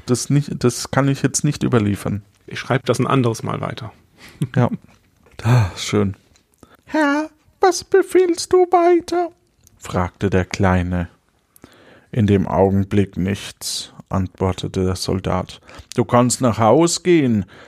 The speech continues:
Speaker 1: sei nur gleich bei der Hand, wenn ich dich rufe.“ „Es ist nichts nötig“, sprach das Männchen,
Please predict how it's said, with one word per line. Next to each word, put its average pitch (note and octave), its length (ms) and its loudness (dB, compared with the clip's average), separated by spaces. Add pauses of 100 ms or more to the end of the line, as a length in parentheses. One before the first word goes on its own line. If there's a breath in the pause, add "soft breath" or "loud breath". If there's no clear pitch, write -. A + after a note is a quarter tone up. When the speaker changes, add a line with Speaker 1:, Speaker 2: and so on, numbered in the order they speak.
(100)
Speaker 1:
sei B2+ 340 2
nur D3 200 0
gleich A#2 480 2
bei G#2+ 100 4
der F#2 200 0
Hand, G#2+ 500 -2
wenn G#2+ 180 2
ich - 160 -4
dich A#2 260 0
rufe.“ G#2 640 0 (840 loud breath)
„Es E4+ 100 0
ist D4 240 -2
nichts - 380 -6
nötig“, C4+ 840 0
sprach - 440 -4
das - 240 -6
Männchen, F#2+ 560 -6